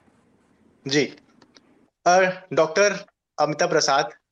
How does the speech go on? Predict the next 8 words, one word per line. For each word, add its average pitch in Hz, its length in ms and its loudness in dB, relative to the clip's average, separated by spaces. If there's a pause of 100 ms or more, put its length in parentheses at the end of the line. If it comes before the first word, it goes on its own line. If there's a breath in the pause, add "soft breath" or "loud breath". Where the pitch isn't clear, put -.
(140)
वापस 135 380 2
आपके 143 240 -2
पास 143 260 0
आऊंगा 120 340 0 (600)
और 143 680 2 (200)
ये 156 240 0
जानना 151 340 0
चाहूंगा, 117 460 -2